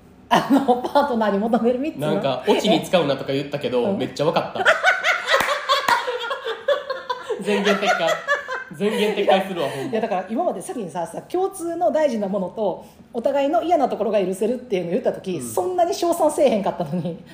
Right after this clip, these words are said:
Speaker 1: なんかさ、
Speaker 2: <laughs> 三つ目だけな。
Speaker 1: <laughs> 生活
Speaker 2: バリクー気味で。
Speaker 1: 生活の一部だけ、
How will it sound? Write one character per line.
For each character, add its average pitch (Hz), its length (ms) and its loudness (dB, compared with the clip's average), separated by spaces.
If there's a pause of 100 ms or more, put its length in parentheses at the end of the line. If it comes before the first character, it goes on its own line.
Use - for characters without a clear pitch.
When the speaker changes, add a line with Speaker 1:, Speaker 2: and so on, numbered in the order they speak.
(140)
Speaker 1:
な 311 80 4
ん 294 60 2
か - 120 -10
さ、 - 200 -12
Speaker 2:
<laughs> 190 100 -6
三 220 160 2
つ 214 140 2
目 220 80 8
だ 208 100 8
け 180 100 4
な。 170 140 2 (180)
Speaker 1:
<laughs> - 120 -20
生 - 200 -8
活 554 100 8
Speaker 2:
バ 185 80 6
リ - 100 4
ク 208 100 2
ー 185 140 4
気 180 60 2
味 196 100 4
で。 196 300 6
Speaker 1:
生 370 240 2
活 370 220 4
の 415 100 2
一 349 160 2
部 277 100 6
だ 269 80 6
け、 269 320 2